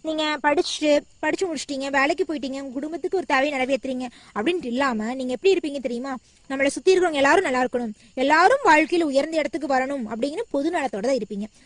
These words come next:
உங்களை ஆசைகள் எல்லாமே நிறைவேற்றக்கூடிய காலகட்டம் தான் மீனம் ராசிக்காரங்களே வரக்கூடிய பிப்ரவரி மாதம் இருபத்தி எட்டாம் தேதிக்கு பிறகு. நீங்க நினைச்சபடி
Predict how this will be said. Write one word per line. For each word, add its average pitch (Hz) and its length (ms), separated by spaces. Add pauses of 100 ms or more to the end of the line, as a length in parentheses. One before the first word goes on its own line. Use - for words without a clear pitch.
(120)
உங்களை 339 240
ஆசைகள் 415 520
எல்லாமே 302 400
நிறைவேற்றக்கூடிய 262 680
காலகட்டம் 240 520
தான் 330 160
மீனம் 247 240
ராசிக்காரங்களே 240 600
வரக்கூடிய 294 560
பிப்ரவரி 262 480
மாதம் 262 280
இருபத்தி 233 300
எட்டாம் 220 240
தேதிக்கு 202 300
பிறகு. 196 240 (300)
நீங்க 330 200
நினைச்சபடி 311 580